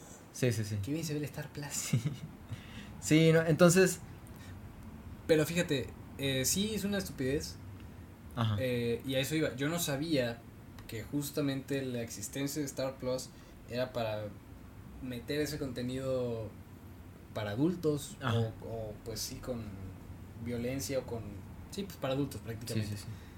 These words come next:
Speaker 1: sí.
Speaker 2: Y no tener que batallar con estos tipos de censuras o de con-, de controles parentales.
Speaker 1: Ujú.
Speaker 2: O sea, ese era el motivo de Star Plus. Y
Speaker 1: Sí.
Speaker 2: ahora que Disney dice, "Nah, los voy a meter", es como, "Güey, ¿para qué la haces?".
Speaker 1: Sí.
Speaker 2: Pero,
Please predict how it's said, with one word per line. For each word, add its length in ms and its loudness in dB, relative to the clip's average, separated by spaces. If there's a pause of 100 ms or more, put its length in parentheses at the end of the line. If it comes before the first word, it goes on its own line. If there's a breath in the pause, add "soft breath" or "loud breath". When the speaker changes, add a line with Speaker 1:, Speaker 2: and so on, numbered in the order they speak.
(140)
Speaker 1:
sí. 60 -2
Speaker 2:
Y 40 0
no 140 4
tener 180 2
que 100 0
batallar 340 2
con 140 0
estos 220 -2
tipos 240 -2
de 100 0
censuras 540 0
o 60 -2
de 100 -4
con-, 300 -4
de 100 -2
controles 320 -2
parentales. 580 0 (140)
Speaker 1:
Ujú. 100 6 (580)
Speaker 2:
O 20 -14
sea, 160 -8
ese 180 -2
era 100 0
el 60 4
motivo 320 0
de 40 6
Star 240 2
Plus. 260 -4 (140)
Y 280 2 (380)
Speaker 1:
Sí. 220 -2
Speaker 2:
ahora 180 8
que 120 6
Disney 280 6
dice, 360 4 (600)
"Nah, 260 -4 (480)
los 140 0
voy 100 2
a 20 0
meter", 260 0
es 80 0
como, 160 -4
"Güey, 240 2
¿para 220 -2
qué 100 -2
la 140 4
haces?". 340 -4 (100)
Speaker 1:
Sí. 360 6 (200)
Speaker 2:
Pero, 360 4